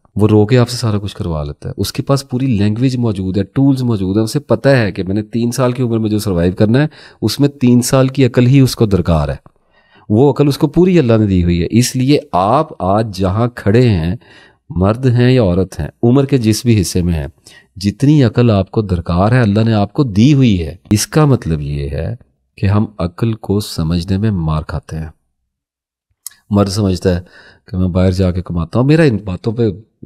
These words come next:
दिल नहीं करता बोलने, क्योंकि ये इतनी कॉमन चीज़ें हैं कि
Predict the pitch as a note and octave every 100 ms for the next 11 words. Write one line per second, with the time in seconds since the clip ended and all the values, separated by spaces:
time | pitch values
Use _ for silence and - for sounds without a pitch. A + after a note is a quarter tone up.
0 | - - - F2 D#2+ G2 C3 B2+ - G2
1 | F2 E2+ G2+ A#2 C3+ C#3+ A2+ B2 C#3 C3+
2 | - F#2+ F#2 G#2+ C3 - - - G2 A2
3 | C3+